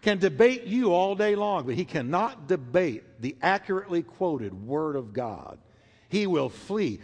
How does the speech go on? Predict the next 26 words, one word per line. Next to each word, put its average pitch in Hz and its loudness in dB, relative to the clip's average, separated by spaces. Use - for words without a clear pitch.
Resist 165 -2
the 196 -4
devil 208 -2
and 139 -6
he 208 -4
will 139 -4
flee 190 -6
from 101 -6
you. 80 -10
Take 247 2
up 240 0
that 220 0
word 170 2
that 143 0
is 135 -2
the 127 -6
sword 220 0
of 160 -4
the 147 -4
Spirit, 135 -6
and 175 0
wield 233 2
it 196 2
against 190 -2
the 196 2
devil. 156 2